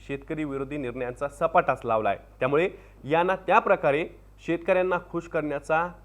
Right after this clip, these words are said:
राज्य सरकारचा प्रयत्न दिसतोय. खरं तर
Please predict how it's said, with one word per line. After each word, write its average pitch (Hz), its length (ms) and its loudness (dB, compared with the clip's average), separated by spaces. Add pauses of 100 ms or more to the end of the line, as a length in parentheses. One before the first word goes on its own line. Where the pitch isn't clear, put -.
(100)
राज्य 131 280 -2
सरकारचा 139 520 -2
प्रयत्न 139 460 -4
दिसतोय. 113 340 -6 (280)
खरं 143 200 2
तर 165 160 6